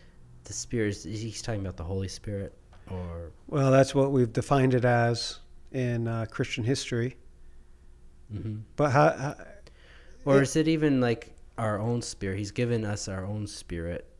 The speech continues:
Speaker 2: I, I think it has a lot to do with that. I think we are spirit. I think, I think we are spirits living in a body.
Speaker 1: Mm-hmm.
Speaker 2: You know, we're not our bodies. We're,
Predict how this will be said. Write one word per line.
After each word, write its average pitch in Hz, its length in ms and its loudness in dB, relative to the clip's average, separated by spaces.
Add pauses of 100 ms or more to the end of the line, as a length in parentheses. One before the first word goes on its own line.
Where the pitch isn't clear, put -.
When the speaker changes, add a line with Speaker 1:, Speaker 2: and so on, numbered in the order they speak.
(440)
Speaker 2:
I, 175 280 4 (140)
I 156 40 6
think 202 340 2
it 170 140 6
has 151 240 4
a 156 60 6
lot 135 400 6
to 143 120 -4
do 127 220 2
with 175 160 2
that. 110 140 0
I 113 80 0
think 147 280 0
we 135 140 6
are 147 200 4
spirit. 110 520 -2
I 110 80 2
think, 131 380 2 (460)
I 117 60 0
think 139 220 0
we 131 180 6
are 123 160 8
spirits 139 640 2
living 135 540 4
in 127 140 0
a 117 80 2
body. 117 600 0 (720)
Speaker 1:
Mm-hmm. 104 260 -4
Speaker 2:
You 131 60 2
know, 120 120 2
we're 120 200 4
not 123 240 4
our 120 100 4
bodies. 117 580 0
We're, 113 300 -2